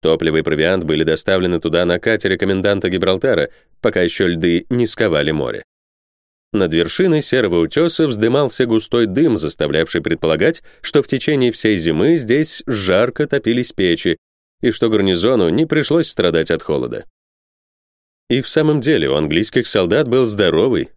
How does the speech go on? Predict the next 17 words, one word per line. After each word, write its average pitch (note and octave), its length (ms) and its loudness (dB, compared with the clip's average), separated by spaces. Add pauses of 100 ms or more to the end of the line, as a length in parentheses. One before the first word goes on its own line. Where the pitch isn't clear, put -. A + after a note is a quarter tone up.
упитанный D3 680 0
вид, C2+ 320 -6 (300)
а D2+ 140 -2
сам F#2+ 300 -2
майор F2+ 320 2
Олифант F2 540 -2 (220)
даже E2 360 -2
слегка G2 380 0
разжирел, G#2+ 580 0 (340)
хоть F3 320 0
он, C3 120 2
вероятно, G2 480 2
и - 20 0
стал A#2+ 280 0
бы G2 100 0
это D#2+ 180 0
отрицать. C2+ 640 -6